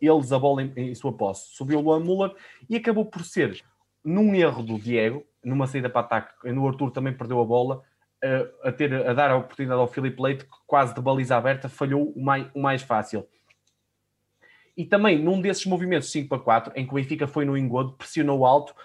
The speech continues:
levou uma bola nas costas do Filipe Leite, que aparece na, na cara do Diego, e o, o Diego teve muito bem aí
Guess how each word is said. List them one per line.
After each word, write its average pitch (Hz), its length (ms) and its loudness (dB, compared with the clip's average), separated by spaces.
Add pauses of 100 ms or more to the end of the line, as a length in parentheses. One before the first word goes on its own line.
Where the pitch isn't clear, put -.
(120)
levou 143 260 4
uma 165 140 4
bola 156 220 4
nas 147 180 -2
costas - 560 -2
do 127 200 -6
Filipe 123 360 -6
Leite, 127 300 -2 (240)
que - 80 -6
aparece 156 420 0
na, 131 300 0
na 123 100 -2
cara 131 240 2
do 120 140 -4
Diego, 123 360 0 (300)
e 127 120 -2
o, 123 500 -4
o 107 80 -6
Diego 117 220 -2
teve 110 160 -4
muito 117 260 -4
bem 117 200 -2
aí 131 280 -2